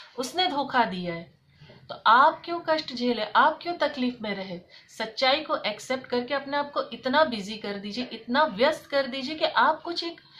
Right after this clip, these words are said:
कहते हैं ना, मुकाम हासिल कर लीजिए, आप एक लेवल अपना हासिल कर लीजिए। बहुत सारे लोग क्या करते हैं दोस्तों,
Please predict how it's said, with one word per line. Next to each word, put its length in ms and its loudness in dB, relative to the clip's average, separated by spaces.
कहते 160 2
हैं 80 0
ना, 60 4
मुकाम 440 4
हासिल 360 0
कर 180 -2
लीजिए, 280 -2
आप 160 0
एक 320 -10
लेवल 380 6
अपना 260 0
हासिल 360 0
कर 180 -4
लीजिए। 240 -4
बहुत 320 -2
सारे 220 4
लोग 240 -4
क्या 140 4
करते 340 -2
हैं 80 -4
दोस्तों, 420 -6